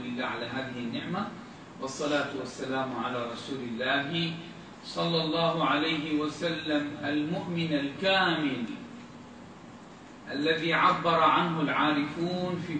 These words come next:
كتبهم، مثل ما نسب لبعض المشايخ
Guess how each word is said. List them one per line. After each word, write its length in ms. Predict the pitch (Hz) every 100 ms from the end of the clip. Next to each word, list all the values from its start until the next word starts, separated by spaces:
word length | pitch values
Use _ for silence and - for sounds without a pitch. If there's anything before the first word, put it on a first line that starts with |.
| -
كتبهم، 840 | 151 180 170 156 143 285 254 233 - - - -
مثل 300 | 143 175 156 123
ما 380 | 131 160 160 120 117 - - - - - 156
نسب 420 | 196 - 196 139 135
لبعض 440 | 139 156 151 139
المشايخ 720 | 139 127 131 - 143 156 160